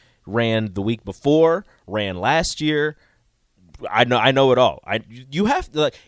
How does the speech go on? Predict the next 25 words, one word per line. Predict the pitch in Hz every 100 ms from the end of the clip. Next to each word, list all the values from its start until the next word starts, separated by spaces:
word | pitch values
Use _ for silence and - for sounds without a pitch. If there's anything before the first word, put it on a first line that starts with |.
| -
it's, | 160 - 120 -
it's | 160 -
great | 151 165
to | -
know | 190
it | 175
because | 139 135
then | 127 143
you | 139
can, | - 123 113 _ _
it, | 101 82
I |
mean, | 95 90
sometimes | - 101 104 92
you |
don't | 101
want | 98 113
to, | 107
but | 98 -
you | 113
can | - 101
gauge | 85 110 120 120
yourself | 117 - 107 101 -
off | 98 98
of | 104 95 _